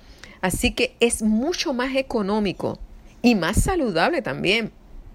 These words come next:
comprar granos secos como hacíamos antes, eh, y los rela-, llevaban a cabo nuestras abuelas, nuestras madres. El, el asunto de, de los productos enlatados, eh, no es, o sea, esto,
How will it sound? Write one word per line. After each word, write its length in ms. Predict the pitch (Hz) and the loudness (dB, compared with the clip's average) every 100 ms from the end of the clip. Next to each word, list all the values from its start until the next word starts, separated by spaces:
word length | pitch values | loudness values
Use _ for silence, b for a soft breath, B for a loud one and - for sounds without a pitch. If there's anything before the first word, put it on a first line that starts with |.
| - - - - - | -20 -20 -20 -20 0
comprar 640 | 233 214 180 175 165 202 - | 2 2 2 2 2 2 -4
granos 480 | 175 165 147 175 208 | 0 0 0 -6 0
secos 360 | - 320 415 | 2 2 0
como 180 | 294 185 | -4 -4
hacíamos 440 | 170 - 180 233 269 | -6 -2 -2 0 0
antes, 600 | 339 494 233 208 214 B B B B | -2 -2 0 0 -2 B B B B
eh, 960 | 175 175 165 160 156 151 143 135 - - 160 156 - 156 - | -2 0 0 -2 -4 -4 -6 -8 -10 -10 -8 -8 -6 -6 -2
y 120 | 175 | -2
los 240 | 156 156 156 | 0 -2 -6
rela-, 380 | 151 156 143 - - | -2 0 0 -4 -4
llevaban 460 | 165 135 143 214 247 | -2 0 0 0 0
a 60 | |
cabo 260 | - 202 262 | 0 0 0
nuestras 360 | 233 - 175 | -2 -2 -2
abuelas, 440 | 160 131 120 226 330 | -2 -2 -2 -2 -4
nuestras 360 | 196 - 147 | -4 -4 -6
madres. 500 | 139 151 262 330 190 - B B B B B B - | -2 0 0 0 -2 -6 B B B B B B -2
El, 160 | 160 135 | -2 0
el 140 | 160 | -2
asunto 580 | 147 - 160 185 233 233 | -2 -2 -4 -2 0 0
de, 380 | 208 180 165 147 151 | 0 0 -2 -6 -6
de 80 | 160 | 0
los 100 | 170 | 0
productos 380 | - 165 - 214 | 0 -2 0 -2
enlatados, 520 | 214 190 165 190 247 - | 0 0 2 0 -2 -8
eh, 120 | - | -6
no 360 | 190 175 170 175 | -4 -2 -2 -2
es, 380 | 185 196 190 - | -2 -2 -2 -2
o 60 | |
sea, 140 | 175 175 | 2 2
esto, 220 | 143 - | 2 -6